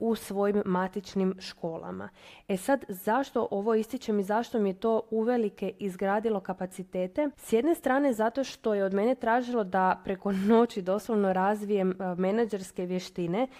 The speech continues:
gdje sam ja upravljala u jednom trenutku sa preko trideset škola, što je značilo negdje četrdeset do pedeset volontera i preko trideset, em, zato što računam i zamjene, em, stručnih suradnika iz tih škola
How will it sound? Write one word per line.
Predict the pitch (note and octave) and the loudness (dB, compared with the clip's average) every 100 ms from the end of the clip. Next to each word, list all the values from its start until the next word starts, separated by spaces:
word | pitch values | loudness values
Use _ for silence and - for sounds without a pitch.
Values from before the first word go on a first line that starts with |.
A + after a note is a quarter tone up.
| - - | -20 -10
gdje | F#3+ | -4
sam | F#3 G3+ G3 | -2 0 2
ja | A3+ | 2
upravljala | A#3 A3+ A3 A#3+ A#3+ G#3+ F#3+ | 2 2 2 2 2 2 0
u | - | -2
jednom | G3 G3+ B3 A#3+ | 0 2 2 2
trenutku | A3+ G3+ A3 B3 A#3+ | 2 4 2 0 -4
sa | - - | -2 -2
preko | F#3+ G#3+ A3+ B3+ | -2 -2 0 -2
trideset | - A3+ A#3 C4 G#3 | 0 0 0 0 -2
škola, | - - F#3 F3+ A3 | -8 -8 -4 -2 -2
što | B3 - | -2 -2
je | G3+ | -2
značilo | F#3+ G3+ A3+ - A#3+ G#3+ G3+ - - - | 2 2 0 0 0 2 0 -2 -20 -4
negdje | G3+ G#3+ A#3 | 0 2 2
četrdeset | - G3+ G3+ F#3 G#3 A#3 - | 0 -2 -4 -2 0 0 -4
do | F#3 F#3 | -6 -4
pedeset | F#3 G3 F#3 G#3+ - - | -2 -2 0 -2 -2 -4
volontera | G3 F#3 F3+ - F3 F3 A3 C4+ - - - | 0 2 2 0 -2 0 0 -2 -6 -14 -4
i | G#3+ | -2
preko | - G#3+ G#3+ A#3+ | 2 2 2 0
trideset, | - A3+ A#3 C4 B3+ - G3+ F#3+ - | 0 0 4 2 2 0 -2 -4 -8
em, | G3+ F#3+ - | -6 -4 -6
zato | F#3+ G3 | -6 -6
što | G3+ F#3+ | -6 -6
računam | F#3 G#3 G3+ | -4 0 2
i | G3 | 2
zamjene, | F#3 G3 G3 F#3 F3+ F3+ | 0 0 2 2 2 0
em, | G3 F#3 F#3 F#3 F#3 - - - | -2 0 2 2 0 -6 -20 -12
stručnih | - A3+ A#3+ A3+ G3 | -2 0 2 0 0
suradnika | - B3+ C4 G3 F#3+ - F#3 - | -2 2 2 2 0 0 -2 0
iz | B3 B3 - | 0 0 0
tih | G#3+ F#3 - | -4 -4 -6
škola | - - - F3+ F3 F#3 D#4 | -14 -14 -8 -6 -4 -2 -2